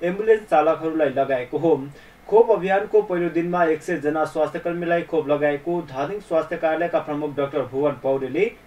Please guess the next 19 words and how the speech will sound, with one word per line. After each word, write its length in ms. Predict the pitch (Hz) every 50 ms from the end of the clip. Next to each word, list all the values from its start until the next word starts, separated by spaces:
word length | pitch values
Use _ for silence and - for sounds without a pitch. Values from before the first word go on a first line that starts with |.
| - - -
बताउनु 280 | 151 156 151 143 139 127
भएको 320 | 143 135 127 - - 151
छ। 100 | - - 156 135 127 131 135 - - - - - - -
धादिङ 260 | 131 135 139 147 147 139
बेसी 340 | 147 147 143 - 151 147
स्थित 280 | 143 - - 165 160 170
धादिङ 360 | 165 156 139 131 139 143 151 143
अस्पतालको 720 | 139 139 - - - 156 156 160 156 - 170 180 208 233 - - - - - - - -
एमसिएच 580 | 190 214 233 226 - - 233 220 220 226 -
क्लिनिकमा 600 | 220 - - 170 170 170 180 180 175 185 175 180 185
खोप 280 | 180 - - 165 151 -
केन्द्र 260 | - 165 165 160 151
तोकिएको 480 | 135 - 147 143 139 139 127 - - 160
छ। 80 | - 185 160 147 139 147 - - - - - - - -
धादिङ 280 | 147 160 170 220 262
स्वास्थ्य 340 | 247 - 214 208 214 208 - 180
कार्यालयका 420 | 185 175 170 170 190 196 196 202
प्रमुख 300 | 190 175 175 175 180 165
डाक्टर 240 | 156 160 156 160 165